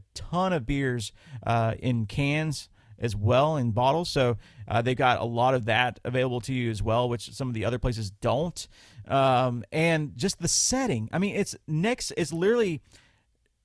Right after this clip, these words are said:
right next to the pool, which is one of the best pools on property. And then the other side of it sits against the savannah <laughs> with animals. Like,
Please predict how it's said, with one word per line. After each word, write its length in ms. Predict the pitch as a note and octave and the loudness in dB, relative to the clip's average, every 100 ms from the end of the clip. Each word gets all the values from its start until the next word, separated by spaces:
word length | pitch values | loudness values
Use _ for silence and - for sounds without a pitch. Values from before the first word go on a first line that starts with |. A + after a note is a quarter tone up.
| - | -14
right 460 | A#2+ G#2+ C#3 G#3+ G3+ | -6 0 4 4 2
next 300 | G3+ - - | 0 -2 -4
to 120 | F3 | -2
the 80 | C3+ | -2
pool, 640 | - - B3 E3+ B2 A#2 - | 0 0 2 2 0 -4 -8
which 220 | - C3+ C3 | -4 -4 -2
is 120 | G2+ | -2
one 120 | C#3+ | -2
of 60 | A2+ | -2
the 60 | |
best 220 | A#2 C3 - | 0 -2 -2
pools 220 | G#2+ G2 | -6 -4
on 80 | G2+ | -4
property. 460 | G#2+ G#2+ G#2+ A#2 - - - _ _ | -4 -4 -6 -8 -10 -20 -20 _ _
And 500 | D#3+ E3+ E3 D#3 D3+ - _ - - _ | 2 4 4 2 0 -6 _ -20 -20 _
then 640 | B2 B2+ G#3+ F#3 C#3 C3+ C3+ F3 _ - | -2 2 4 4 2 0 -6 -14 _ -4
the 160 | C#3 - | -2 2
other 240 | F3 F#3+ | 4 4
side 360 | E3+ - E3+ F#3 | 4 2 2 4
of 100 | D3 | 2
it 160 | C3+ - | 0 -2
sits 360 | - F#3 F#3 - - _ _ _ _ | -2 0 0 -4 -10 _ _ _ _
against 360 | D3 E3+ F#3+ - | 0 2 0 0
the 80 | D#3+ | -2
savannah 640 | - C3 C#3 G#3 C3+ G2 - _ _ _ _ - | -2 0 2 2 0 -4 -10 _ _ _ _ 0
<laughs> 800 | - - - - - - A3 B2+ | 0 0 -12 -16 -20 -20 -20 0
with 220 | F3 - - | 2 2 0
animals. 680 | F#3 G#3 D#3 A#2+ G2+ - - | 2 4 4 2 0 -4 -4
Like, 360 | C#3 D3+ D3+ | 2 2 2